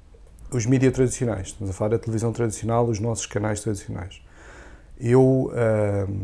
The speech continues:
eu tenho uma, uma crítica muito forte relativamente a isto.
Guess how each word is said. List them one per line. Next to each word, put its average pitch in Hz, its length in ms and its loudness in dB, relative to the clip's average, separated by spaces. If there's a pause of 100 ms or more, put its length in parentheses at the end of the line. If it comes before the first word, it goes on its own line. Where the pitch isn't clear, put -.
(760)
eu 123 120 -2
tenho 131 160 6
uma, 123 520 6
uma 117 320 0
crítica 127 520 0
muito 120 260 2
forte 123 380 4
relativamente 117 560 -2
a 117 40 0
isto. 98 340 -4